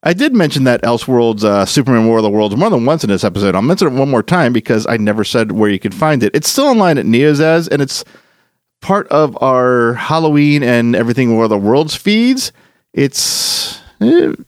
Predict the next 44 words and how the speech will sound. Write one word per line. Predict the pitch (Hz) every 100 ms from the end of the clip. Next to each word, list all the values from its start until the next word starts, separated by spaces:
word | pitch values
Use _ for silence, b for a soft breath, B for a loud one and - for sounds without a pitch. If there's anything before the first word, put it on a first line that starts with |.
| - -
I | 165 208
guess | 254
I | 320
could | 302 285
put | 285
it | 262
in | 220
Matt's | 202 202
Crummy | - 202 185
Comics | 185 165 -
Collections | 165 147 - 139
as | 135
kind | 135 139
of | 127
the | 127
precursor | - 165 151 107 -
episode. | 92 95 98 95
But |
if | 135 -
you're | 170
interested | 262 285 - 196
in | 160
hearing | 175 165 156 147 135 B B B
what | 151 131
we | 135 131 127 120
did | 127 135
with | 110
that | 147 139
episode, | 104 107 110
that | 226
was | 330
a | 180 131 113
panel | - - 180 139
discussion. | 92 - 117 92 95 92
It |
was | 98 101
me, | 143 175 180 185 175 B B B B B
Scott | - - - 160 143 135
Gardner, | 147 143 139 135 131
Paul | - 143 123
Spataro, | - - 127 117 113 110 107
and | 104
Bill | 113
Robinson, | 110 127 123 101 107 95 90 95